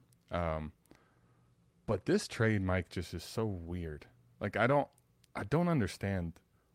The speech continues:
what the hell's going on. Um, DeGuara and Zay Jones, like, I, I'm baffled. I, I'm not sending all that for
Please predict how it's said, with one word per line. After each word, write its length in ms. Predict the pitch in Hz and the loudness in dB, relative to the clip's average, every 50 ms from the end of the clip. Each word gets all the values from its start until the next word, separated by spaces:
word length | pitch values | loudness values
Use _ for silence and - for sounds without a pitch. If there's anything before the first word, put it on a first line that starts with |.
| _ _ - | _ _ -12
what 320 | 95 92 98 113 113 - | -8 -2 0 0 0 2
the 100 | - 104 87 | 0 0 2
hell's 240 | 98 92 87 87 | 2 0 0 -2
going 300 | 87 92 87 85 85 82 | -4 -4 -4 -4 -4 -4
on. 300 | 80 82 92 107 120 131 - - _ _ _ _ _ _ | -4 -2 -2 0 -2 -2 -4 -8 _ _ _ _ _ _
Um, 440 | - 92 90 87 85 85 85 80 78 - _ _ _ _ - - _ _ _ _ _ _ _ _ _ _ _ _ _ _ _ _ _ _ _ - | -4 -4 -2 -2 -2 -2 -4 -6 -8 -10 _ _ _ _ -20 -20 _ _ _ _ _ _ _ _ _ _ _ _ _ _ _ _ _ _ _ -6
DeGuara 480 | 104 90 - 92 107 180 226 165 110 95 | -6 -4 2 2 4 6 6 6 6 4
and 100 | 85 82 | 2 0
Zay 200 | 92 98 98 90 | 0 -2 -2 -2
Jones, 460 | - - 87 95 98 85 76 78 - | -2 -4 -2 -2 -2 -2 -4 -8 -10
like, 100 | 92 - - - - _ _ _ _ _ _ _ _ _ _ _ _ _ _ - _ _ _ _ _ _ _ _ _ _ _ _ _ _ _ _ _ _ _ _ _ _ - | -12 -14 -14 -16 -20 _ _ _ _ _ _ _ _ _ _ _ _ _ _ -20 _ _ _ _ _ _ _ _ _ _ _ _ _ _ _ _ _ _ _ _ _ _ -4
I, 120 | 120 - - - _ _ _ _ _ _ _ _ - | -4 -4 -4 -6 _ _ _ _ _ _ _ _ 2
I'm 280 | 127 127 127 123 117 104 104 - | 4 6 8 6 6 4 2 2
baffled. 400 | 110 101 101 101 - - 107 107 | 4 4 4 4 4 4 6 6
I, 140 | 110 127 - - _ _ _ _ _ _ - - - _ _ _ _ _ _ | 6 6 4 0 _ _ _ _ _ _ -20 -20 -20 _ _ _ _ _ _
I'm 180 | 117 120 131 135 | 2 4 6 8
not 220 | 123 123 110 - | 8 6 6 4
sending 340 | - - 113 104 101 98 90 | 2 0 2 2 2 2 2
all 160 | 87 87 87 | 2 2 2
that 220 | 85 85 76 - - | 2 0 -4 -6 -6
for 320 | - 90 87 85 80 82 | -6 -4 -2 -2 -4 -6